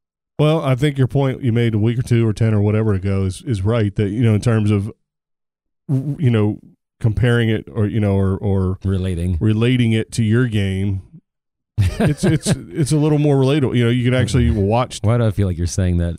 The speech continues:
Speaker 2: <laughs> in a pessimistic way? <laughs>
Speaker 1: No,
Speaker 2: I
Speaker 1: no,
Speaker 2: meant
Speaker 1: I'm
Speaker 2: to the, I
Speaker 1: serious.
Speaker 2: meant to the
Speaker 1: I
Speaker 2: general
Speaker 1: agree with
Speaker 2: tennis
Speaker 1: you.
Speaker 2: population, not just to me.
Speaker 1: No, no, I agree with you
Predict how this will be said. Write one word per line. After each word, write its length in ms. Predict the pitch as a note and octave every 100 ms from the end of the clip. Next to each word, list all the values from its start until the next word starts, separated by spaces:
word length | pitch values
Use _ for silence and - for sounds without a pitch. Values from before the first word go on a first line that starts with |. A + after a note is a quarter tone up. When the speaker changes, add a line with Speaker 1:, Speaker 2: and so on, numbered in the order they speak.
| _
Speaker 2:
<laughs> 540 | - G#2 G#2 G2+ G#2+ F#2+
in 220 | G2 F#2
a 80 | D3+
pessimistic 640 | B2 C3 G#2+ G#2 G2 C3
way? 320 | G#2+ G2 G2 - E2 - _ -
<laughs> 260 | C#3 - - _ _ _ _ -
Speaker 1:
No, 300 | G#3 B3+ E2+
Speaker 2:
I 140 | A#2+ B2+
Speaker 1:
no, 80 | C3
Speaker 2:
meant 40 |
Speaker 1:
I'm 60 | C#3+
Speaker 2:
to 100 | B2+
the, 60 | G#2+
I 60 |
Speaker 1:
serious. 200 | G#2+ C3+
Speaker 2:
meant 120 | D3 -
to 80 |
the 60 | G#2+
Speaker 1:
I 20 |
Speaker 2:
general 380 | F#2 A2 E3+ G3
Speaker 1:
agree 60 | A#3 D4+
with 20 |
Speaker 2:
tennis 200 | D#3 G#2
Speaker 1:
you. 60 |
Speaker 2:
population, 560 | G#2+ F#2 G2 F#2+ - F#2+
not 160 | G#2 F2+
just 160 | F2+
to 80 | F#2
me. 320 | G2 F2 E2+
Speaker 1:
No, 200 | D#2+ B3
no, 140 | C#4 A#3+
I 140 | C#3+
agree 220 | E3 G#3
with 160 | F#3+
you 100 | G#2